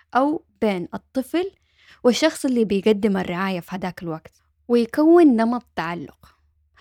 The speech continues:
وهذا النمط يستمر ويظهر مع أشخاص تانيين في حياة الشخص هذا لما يكبر ويصير بالغ. كل البشر يبغوا يكونوا في علاقة مع أحد،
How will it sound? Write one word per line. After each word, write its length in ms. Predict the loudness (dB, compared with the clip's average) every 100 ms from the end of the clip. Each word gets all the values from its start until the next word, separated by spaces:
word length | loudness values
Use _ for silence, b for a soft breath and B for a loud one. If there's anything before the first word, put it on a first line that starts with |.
| b -6
وهذا 380 | -2 0 2 2
النمط 520 | 2 -4 -8 -12 _ _ _ -4
يستمر 720 | -4 -2 -2 0 0 -4 -12 _ _
ويظهر 600 | -4 0 0 0 -6 -10 -12 _ _ _ -6
مع 340 | -2 -2 -6 -12
أشخاص 380 | -12 -8 -8 -4
تانيين 500 | -4 -2 -4 -4 -6
في 120 | -8
حياة 340 | -6 -4 -4 -6
الشخص 380 | -8 -10 -8 -6
هذا 220 | -4 -4
لما 220 | -4 -6
يكبر 420 | -6 -8 -4 -4
ويصير 300 | -2 -6 -10
بالغ. 360 | -8 -10 -10 -12 -16 _ _
كل 140 | 2
البشر 380 | 2 2 -2 -2
يبغوا 200 | -4 -4
يكونوا 400 | -4 -4 -2 -2
في 440 | -4 -8 -8 -10 -10
علاقة 560 | -8 -6 -6 -10 -12 -10
مع 340 | -8 -8 -6
أحد، 280 | -8 -10 -14